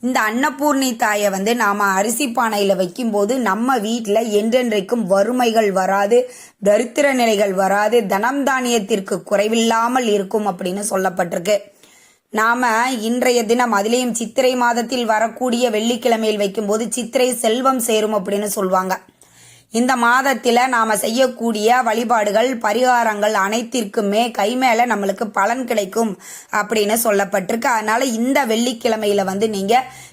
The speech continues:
நிச்சயமாக இந்த ஒரு விஷயத்தை செய்ய மறக்கவே மறக்காதீங்க. இந்த அன்னபூர்ணி சிலையை வந்து உங்க அரிசி டப்பால நீங்க நிச்சயமாக வைக்க வேண்டும். அன்னபூர்ணி தாய் இருக்கும்போது தான் நம்ம வீட்ல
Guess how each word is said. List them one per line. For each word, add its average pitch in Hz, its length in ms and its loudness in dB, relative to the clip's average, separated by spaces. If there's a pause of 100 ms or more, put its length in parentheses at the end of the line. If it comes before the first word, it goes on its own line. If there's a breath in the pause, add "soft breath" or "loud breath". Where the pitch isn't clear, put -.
நிச்சயமாக 240 680 2
இந்த 254 400 2
ஒரு 226 280 4
விஷயத்தை 240 520 2
செய்ய 214 320 2
மறக்கவே 208 480 0
மறக்காதீங்க. 190 640 0 (540 loud breath)
இந்த 269 340 2
அன்னபூர்ணி 233 840 0
சிலையை 220 380 2
வந்து 202 280 2
உங்க 214 200 0
அரிசி 226 380 0
டப்பால 202 420 0
நீங்க 208 280 -2
நிச்சயமாக 208 840 2
வைக்க 208 300 0
வேண்டும். 185 480 0 (480 soft breath)
அன்னபூர்ணி 226 800 0
தாய் 202 320 2
இருக்கும்போது 202 640 0
தான் 208 240 2
நம்ம 190 260 -2
வீட்ல 202 640 0